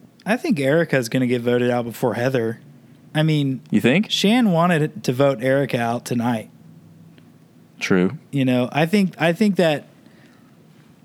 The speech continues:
Speaker 1: no one is threatened by Heather in any way. And I think people are, like, at least, like, they're like, "Ah,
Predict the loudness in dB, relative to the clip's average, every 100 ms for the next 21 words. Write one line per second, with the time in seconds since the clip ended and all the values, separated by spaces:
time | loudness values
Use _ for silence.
0 | -16 -2 2 4 4 2 0 2 0 0
1 | -2 0 2 2 0 0 0 -2 -2 -2
2 | -2 -2 -2 0 0 0 -2 -2 -6 -10
3 | -6 -2 0 0 0 0 0 2 2 2
4 | 0 -2 -10 -20 -20 -20 _ _ -20 _
5 | -4 -4 0 0 0 -2 -8 -12 -20 -20
6 | -20 -20 -20 -20 -20 _ -20 _ _ _
7 | -2 -2 2 2 2 -2 -4 -2 0 -2